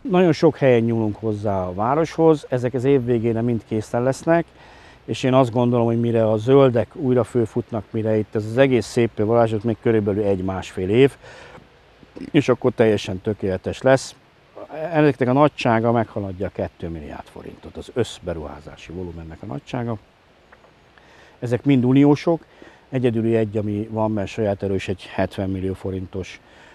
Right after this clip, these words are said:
útépítések és járdaépítések, amiket nem tudtunk ide berakni, de hozzákapcsolódnak szervesen ezekhez a területekhez.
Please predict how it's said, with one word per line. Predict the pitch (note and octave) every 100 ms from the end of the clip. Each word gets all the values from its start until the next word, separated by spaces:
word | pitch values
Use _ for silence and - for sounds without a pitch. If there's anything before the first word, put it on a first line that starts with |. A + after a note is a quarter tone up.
| _
útépítések | - C3 B2 - G#2 - F#2+ F#2 F#2
és | F2
járdaépítések, | G2 F#2+ F#2+ F#2+ F#2 G2+ - G#2 B2
amiket | A2+ A2+ A2 A2+
nem | A2+
tudtunk | A2 G#2+ G#2 F#2
ide | G2 G2
berakni, | G2 G#2 - A2
de | G2+ G2+
hozzákapcsolódnak | G#2+ A2+ A2 G#2 - G2 - F#2 F2 D#2+
szervesen | - E2 E2 - E2
ezekhez | D#2 - E2
a | -
területekhez. | D2 C#2+ - - - -